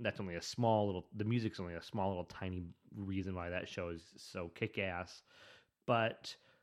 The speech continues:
just from a quality and a writing standpoint is what I mean, because I feel like Supergirl, the writing has gotten so subpar.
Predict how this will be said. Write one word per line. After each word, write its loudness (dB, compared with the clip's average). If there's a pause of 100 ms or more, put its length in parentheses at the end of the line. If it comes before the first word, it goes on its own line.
(320)
just 2
from 4
a 6
quality 4
and 2
a 4
writing 4
standpoint -8 (120)
is -2
what 2
I -2
mean, -6
because -2
I 0
feel 0
like 0
Supergirl, 0 (1200)
the -2
writing 4
has -2
gotten 2
so 2
subpar. 0